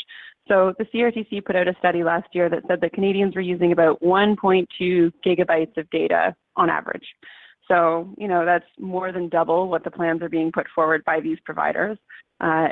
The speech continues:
and is also, you know, based on people already limiting how much they use data, making sure you're connected to Wi-Fi when you're at home or at your <laughs> office. And then when you take away your phone, if it is an emergency,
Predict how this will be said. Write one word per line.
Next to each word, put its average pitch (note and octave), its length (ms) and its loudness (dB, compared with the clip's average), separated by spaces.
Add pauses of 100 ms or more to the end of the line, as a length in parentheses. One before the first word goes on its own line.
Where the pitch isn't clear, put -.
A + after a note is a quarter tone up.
and F3+ 220 4
is F3+ 140 0
also, F#3+ 520 2 (140)
you A#3 60 -2
know, G#3 260 -4
based F#3 300 -2
on F3 500 2 (100)
people G3 320 -2
already G3+ 400 0
limiting E3+ 400 0
how F#3 140 -2
much E3+ 300 0
they E3+ 80 2
use D#3 240 0
data, E3+ 340 0 (300)
making E3+ 320 4
sure E3 100 0
you're E3 140 2
connected D#3+ 380 -2
to F3+ 60 0
Wi-Fi F3+ 520 0
when D3+ 180 0
you're D#3+ 120 0
at - 40 -8
home F3 460 -2
or - 80 -2
at - 80 -6
your - 200 -10
<laughs> - 40 -4
office. G3 540 -4 (520)
And G#3 140 4
then G3+ 200 0
when A3 140 -2
you A3 80 -4
take D4 260 -2
away C4+ 160 2
your F#3 220 -2
phone, F#3+ 460 2 (160)
if G3 100 -2
it G3 80 0
is E4 160 2
an A#3+ 80 4
emergency, E3 800 -2